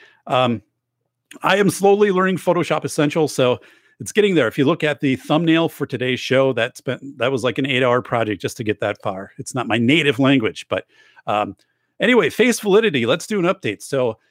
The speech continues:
all of you in the field, member checks in the field, you've been doing Face Validity. You've been contacting me likely,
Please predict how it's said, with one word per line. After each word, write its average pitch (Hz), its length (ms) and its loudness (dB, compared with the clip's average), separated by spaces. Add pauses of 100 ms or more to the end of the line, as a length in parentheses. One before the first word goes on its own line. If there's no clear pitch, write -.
(360)
all 170 160 0
of 196 80 0
you 175 300 2
in 143 160 -2
the 156 80 2
field, 151 520 0
member 151 240 2
checks 156 280 -4
in 156 60 -2
the 131 60 -2
field, 180 280 -2
you've 123 120 -2
been 131 100 0
doing 139 200 2
Face 143 360 -2
Validity. 135 400 0
You've 104 200 -8
been 117 140 -6
contacting 135 720 -4
me 107 280 -2 (500)
likely, 135 500 2